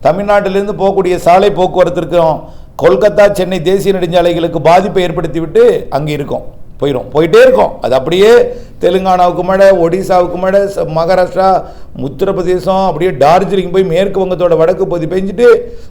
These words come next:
அப்படியே போய், ஆம், இமயமலை ஒட்டி அருணாச்சல பிரதேசம், அதாவது, ஆ, அஸ்-, மேகாலயா, அஸ்ஸாம், அப்படியே பூட்டான் வரைக்கும், அண்டை நாடாகிய பூட்டான் மற்றும், ஆ, வங்கதேசம்,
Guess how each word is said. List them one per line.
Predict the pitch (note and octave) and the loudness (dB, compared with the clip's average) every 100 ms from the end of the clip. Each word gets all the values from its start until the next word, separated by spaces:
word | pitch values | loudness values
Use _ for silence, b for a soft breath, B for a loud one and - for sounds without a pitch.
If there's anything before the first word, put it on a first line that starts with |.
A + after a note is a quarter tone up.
| B | B
அப்படியே | C3+ D#3 E3 F#3 G3+ A3+ | 0 0 0 2 4 4
போய், | G3 G3 F3 D3+ - - B B B | 2 0 2 0 -2 -10 B B B
ஆம், | D3+ D#3 D#3 C#3+ C3 A#2+ - - - - - - - - - | 0 2 2 -2 -4 -8 -12 -14 -14 -12 -12 -14 -18 -16 -10
இமயமலை | G#2 D#3 G3 G3 F3 | -6 0 2 2 2
ஒட்டி | D#3 D#3 - | 0 0 0
அருணாச்சல | D3 G3+ G#3 G3 F3+ | 2 2 0 0 -4
பிரதேசம், | D#3 D3+ C3+ G#2+ - - b b b | -2 -4 -4 -8 -10 -16 b b b
அதாவது, | C3+ F3 F#3 G3 F#3 D#3 - B B B - | 2 4 4 2 0 -2 -6 B B B -6
ஆ, | C#3+ C#3 C#3 | -4 -2 -4
அஸ்-, | C3+ | -4
மேகாலயா, | D3+ F#3 F#3+ F3+ F3+ F3+ | -2 2 4 4 6 4
அஸ்ஸாம், | E3+ C#3+ F3+ F#3 - - - - | 4 2 2 0 -4 -12 -16 -10
அப்படியே | - B2 F3+ G3 | -6 -4 0 0
பூட்டான் | D3+ E3 F#3+ G3+ F#3+ F3 | 0 0 0 2 2 2
வரைக்கும், | D#3+ F3 | 0 0
அண்டை | E3 F3+ F#3+ | 0 0 0
நாடாகிய | F#3 F3+ F3 E3 E3 E3+ D#3+ - - C3 | 2 4 4 2 0 2 2 0 -6 -8
பூட்டான் | D3+ F3+ - F#3+ G3 E3+ | -4 -2 2 2 2 0
மற்றும், | D#3 D#3 D#3+ D#3 - B B B B | -4 -4 -6 -6 -10 B B B B
ஆ, | A2+ C3 | -6 -4
வங்கதேசம், | C3 C#3+ G3 F#3 F3+ F#3+ G3 G3 | -2 -2 0 0 0 0 0 -4